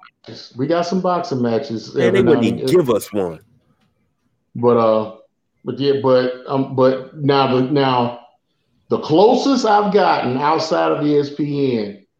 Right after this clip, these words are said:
Speaker 1: for that type of experience, I was, I, mo-, I moved to Maryland, and I was hanging out with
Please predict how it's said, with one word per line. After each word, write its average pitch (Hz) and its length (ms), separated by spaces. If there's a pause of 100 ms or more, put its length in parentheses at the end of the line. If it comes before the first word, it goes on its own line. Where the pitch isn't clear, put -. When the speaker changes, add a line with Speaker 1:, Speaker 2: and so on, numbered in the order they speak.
(140)
Speaker 1:
for 117 180
that 131 340 (260)
type 139 200
of 117 180
experience, - 960 (2500)
I 127 140
was, 131 260 (120)
I, 127 320
mo-, 135 120
I 131 320
moved 143 300
to 139 60
Maryland, 120 560 (720)
and 113 100
I 113 40
was 113 100
hanging 135 260
out 131 260
with 131 300